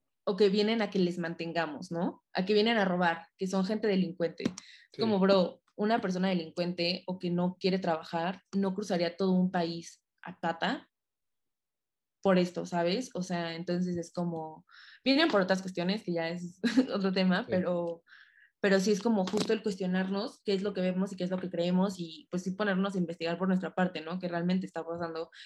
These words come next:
Speaker 1: en el país y no creernos todo lo que nos dice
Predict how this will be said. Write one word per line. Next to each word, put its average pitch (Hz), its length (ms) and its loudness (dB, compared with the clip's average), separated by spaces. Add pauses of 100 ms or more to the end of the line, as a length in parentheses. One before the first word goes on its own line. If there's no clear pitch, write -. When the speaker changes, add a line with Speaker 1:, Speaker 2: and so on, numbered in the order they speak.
(140)
Speaker 1:
en 190 140 4
el 180 140 4
país 185 380 2
y 190 100 0
no 185 140 4
creernos 180 420 0
todo 180 200 0
lo 165 160 -2
que 160 100 -8
nos 160 160 -10
dice 170 600 -4